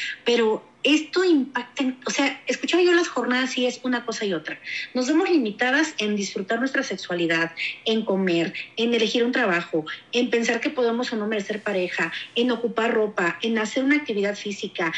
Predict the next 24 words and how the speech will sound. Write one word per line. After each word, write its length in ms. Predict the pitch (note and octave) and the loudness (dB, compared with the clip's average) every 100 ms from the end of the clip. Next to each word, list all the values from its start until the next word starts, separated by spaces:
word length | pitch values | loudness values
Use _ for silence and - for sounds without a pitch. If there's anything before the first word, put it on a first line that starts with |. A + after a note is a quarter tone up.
| - - | -8 -6
en 160 | - A#3+ | 0 2
salir 340 | A#3 A3 G#3+ | 4 4 4
de 60 | A#3+ | 4
nuestra 360 | C4 - - - | 2 0 -2 0
casa, 460 | G3 G3+ - E3 - - _ | -2 0 -2 -2 -4 -16 _
en 320 | A#3 A#3 A3+ | 0 0 0
ponernos 340 | G#3+ A#3 A#3 B3+ | 0 0 0 0
un 40 | |
traje 240 | B3 - A#3+ | -2 -2 0
de 100 | G3+ | 0
baño, 480 | F#3 F#3+ G#3 F3+ E3+ | 0 0 0 -2 -2
en, 380 | G3 G3+ G3+ G3+ - _ _ | -2 -2 -2 -4 -10 _ _
o 40 | - | -8
sea, 440 | - G#3 A3+ A#3 - _ _ - - | -2 0 0 -4 -14 _ _ -20 -12
es 140 | - | -12
que 480 | - - C4+ C#4+ - - | -10 -4 0 0 -2 -12
es 320 | - - - | -14 -10 -2
una 260 | D4 D#4+ E4+ - - _ _ | 2 2 2 -6 -20 _ _
cosa 520 | A3+ G#3 - F#3 A3+ - | -4 -4 -2 -2 -2 -4
que 260 | - F#3 F#3+ - - - - - _ _ _ | 0 0 0 -2 -4 -6 -10 -14 _ _ _
nos 200 | A3 F#3+ | -2 0
limita 580 | G3 G3+ G#3+ C4 - D#4 - - - | 0 0 0 -2 0 0 -2 -20 -4
tan 560 | - A#3+ A3+ A#3+ B3 | 0 2 4 2 2
fuerte. 1040 | C4+ - - G3 F#3 F#3 F#3+ - - - | 0 -4 -2 0 2 0 -4 -6 -4 -4